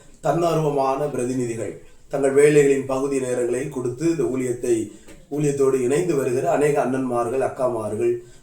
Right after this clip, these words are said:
அவர்களுக்காகவும் நாங்கள் நன்றிகளை செலுத்துகிறோம். விஷயமாக வியாழக்கிழமை தோறும் Google Meet மூலமாக பிரேயர் நடத்துகிறோம். அதை ஒவ்வொரு வாரமும் ஒவ்வொரு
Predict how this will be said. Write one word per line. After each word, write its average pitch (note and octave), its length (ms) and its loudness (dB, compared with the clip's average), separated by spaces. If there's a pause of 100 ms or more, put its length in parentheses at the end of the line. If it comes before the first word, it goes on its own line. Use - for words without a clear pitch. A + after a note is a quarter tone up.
அவர்களுக்காகவும் D3+ 680 0
நாங்கள் B2 300 -2
நன்றிகளை A2 600 -6 (100)
செலுத்துகிறோம். G#2 520 -10
விஷயமாக A#2 760 -6 (260)
வியாழக்கிழமை C#3+ 640 2
தோறும் D3 320 -4
Google G3+ 360 0
Meet C3 200 -4 (560)
மூலமாக C3 600 -4
பிரேயர் B2+ 260 -4
நடத்துகிறோம். A2+ 520 -6
அதை B2 400 -2 (240)
ஒவ்வொரு F#3 360 8
வாரமும் D3 420 2
ஒவ்வொரு E3 640 0